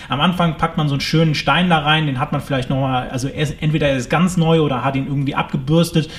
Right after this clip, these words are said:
und er sieht halt sehr, sehr schön aus, mit einer schönen Färbung. Man sieht den Stein wirklich sehr, sehr gut. Und wenn er dann erstmal so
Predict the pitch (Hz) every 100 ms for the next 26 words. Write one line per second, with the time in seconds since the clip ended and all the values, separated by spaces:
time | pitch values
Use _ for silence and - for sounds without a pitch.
0 | - - 131 139 147 135 120 143 156 151
1 | - 160 180 160 170 170 - - - 151
2 | 139 131 - 160 160 - 143 143 139 143
3 | 139 - 131 123 170 151 - 139 135 131
4 | - 123 - 151 143 131 151 151 - -
5 | - 135 147 147 135 147 151 139 131 139
6 | 135 135